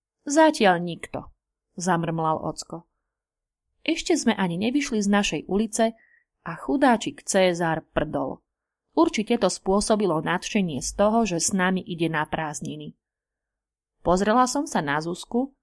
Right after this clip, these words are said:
ktorá sa s uslzenými očami pokúšala dýchať cez košeľu. Adam zavil od smiechu. Chalanov zrejme nikdy nepochopím. Súťažili sme, kto prvý zbadá vopred určenú vec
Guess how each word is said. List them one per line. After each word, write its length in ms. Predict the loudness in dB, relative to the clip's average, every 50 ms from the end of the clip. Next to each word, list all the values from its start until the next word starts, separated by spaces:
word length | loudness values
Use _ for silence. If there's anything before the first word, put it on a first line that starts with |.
| _ _ _ _ _ _ _ _
ktorá 360 | -4 4 4 6 6 6 4 4
sa 160 | 2 0 0
s 80 | 0 -4
uslzenými 800 | -4 -4 0 0 2 2 4 6 6 6 6 4 2 -2 -4 0
očami 440 | 0 0 0 2 2 2 2 0 -2
pokúšala 720 | 2 2 2 2 2 -2 -2 -2 0 0 0 0 0 -2 -2
dýchať 500 | -4 -4 -4 -4 -4 -6 -6 -6 -6 _
cez 200 | -4 -4 -4 -4
košeľu. 520 | -6 -6 -8 -8 -6 -8 -8 -8 -10 -14 -16 _ _ _ _ _ _ _ _ _ _ _ _ _ _ _ _ _ _ _ _ _ 2
Adam 400 | 4 4 6 4 4 2 2 0
zavil 400 | 2 6 6 6 6 4 0 -2 -2
od 160 | -4 -4 -4 -4
smiechu. 480 | -10 -10 -12 -12 -12 -12 -12 -12 -12 _ _ _ _ _ _ _ _ _ _ _ _ _ _ _ _ _ 4
Chalanov 560 | 6 6 8 8 6 6 6 6 6 6 4
zrejme 400 | 4 2 2 2 0 -2 -4 -4
nikdy 320 | -2 -2 -2 0 0 -2 0 -2 -2
nepochopím. 640 | -2 -2 -4 -4 -2 -6 -6 -6 -6 -8 -10 -10 -12 -14 _ _ _ _ _ _ _ _ _ _ _ _
Súťažili 720 | _ -4 0 0 0 2 2 0 0 0 0 0 0 0 0
sme, 300 | -2 -2 -2 -2 -2 -2 -2 -4 _ _ _ _ _ _
kto 200 | -2 2 2 4 4
prvý 240 | 4 4 4 2 0
zbadá 480 | 0 2 4 4 6 8 8 6 6
vopred 360 | 6 4 2 4 2 0 2
určenú 520 | 0 -2 -2 0 -2 -2 -2 -2 -6 -8 -4
vec 320 | 0 0 0 0 -2 -8